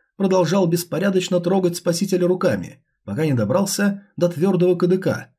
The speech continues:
Лишь тогда к нему пришло внезапное осознание своих действий. В мыслях пронеслось: «Виноват, виноват, что же это я делаю?»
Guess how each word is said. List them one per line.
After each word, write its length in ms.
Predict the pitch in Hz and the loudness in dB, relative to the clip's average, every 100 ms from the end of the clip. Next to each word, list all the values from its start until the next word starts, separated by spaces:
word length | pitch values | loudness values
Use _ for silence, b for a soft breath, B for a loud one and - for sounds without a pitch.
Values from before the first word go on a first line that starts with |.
| _ _ - | _ _ -6
Лишь 160 | 120 | -4
тогда 300 | 110 104 143 | -4 -2 -2
к 100 | 165 | -2
нему 200 | 113 160 | -2 -2
пришло 520 | 151 113 131 175 175 b - | -2 -4 -2 -2 -2 b -4
внезапное 600 | 143 165 165 196 196 190 | 0 2 2 0 0 -2
осознание 680 | 180 170 170 165 175 175 170 | -2 -2 0 2 2 2 0
своих 360 | 170 160 160 | 0 0 0
действий. 640 | 147 120 - - - - _ _ _ _ _ _ _ _ _ _ _ _ _ | 0 -2 -2 -8 -18 -20 _ _ _ _ _ _ _ _ _ _ _ _ _
В 160 | - 110 | -8 0
мыслях 400 | 208 214 202 202 | 0 2 0 0
пронеслось: 680 | 185 196 202 147 104 - - | 0 0 0 -2 -2 -6 -8
«Виноват, 480 | 120 131 131 110 104 | -4 0 0 0 0
виноват, 340 | 127 123 107 b b b | 0 0 -2 b b b
что 200 | - 175 | -2 0
же 100 | 147 | 0
это 120 | 147 | 0
я 120 | 143 | 0
делаю?» 480 | 135 165 117 90 - | 2 2 2 -2 -10